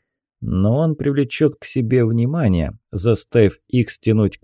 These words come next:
пожару основные силы. А если пожаров станет несколько,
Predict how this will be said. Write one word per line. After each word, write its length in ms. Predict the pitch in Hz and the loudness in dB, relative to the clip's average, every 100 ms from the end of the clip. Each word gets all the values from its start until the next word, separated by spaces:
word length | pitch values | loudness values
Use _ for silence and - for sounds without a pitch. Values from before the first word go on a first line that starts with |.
| _ | _
пожару 500 | 104 98 127 117 - | -4 0 2 2 0
основные 720 | 110 104 - 107 110 110 107 | -4 -4 -2 -2 0 0 0
силы. 540 | 101 - 127 107 98 - _ _ _ - | -2 -2 2 4 4 0 _ _ _ -2
А 120 | 98 | 2
если 380 | 113 110 - 101 | 2 0 -2 -4
пожаров 640 | - 104 98 113 101 87 | -2 -2 0 0 0 -2
станет 480 | - 110 98 92 - | -4 0 0 0 -2
несколько, 840 | 104 113 151 175 - 95 - 87 | 0 2 2 -2 -2 -4 -4 -8